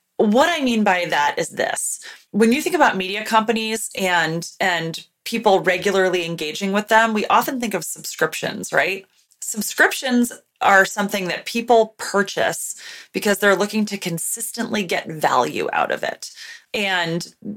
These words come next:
think about your classic newspaper subscription. Like, I am subscribing because I want to read the newspaper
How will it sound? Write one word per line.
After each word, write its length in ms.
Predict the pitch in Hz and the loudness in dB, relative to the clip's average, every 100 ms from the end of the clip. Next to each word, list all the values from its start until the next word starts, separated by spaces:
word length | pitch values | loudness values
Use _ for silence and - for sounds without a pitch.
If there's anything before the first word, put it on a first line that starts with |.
| 208 | -10
think 220 | - 262 | -4 0
about 240 | 240 202 123 | 4 4 4
your 120 | 175 | 0
classic 500 | - 185 170 196 185 | 2 2 2 -2 -4
newspaper 500 | 165 165 - - 98 | -6 -4 -6 -4 -4
subscription. 600 | - - - 131 - 147 | -6 -10 -6 -4 -4 -2
Like, 180 | 143 - - | -4 -2 0
I 180 | 190 | 0
am 140 | 240 240 | 0 -2
subscribing 640 | 254 240 - 156 156 160 | -4 -4 2 2 2 -4
because 240 | 151 175 160 | -6 -4 -2
I 80 | |
want 240 | 156 156 151 | 0 0 -2
to 100 | 160 | -4
read 140 | 147 | -4
the 60 | 147 | -4
newspaper 440 | 104 - - - | -6 -6 -4 -2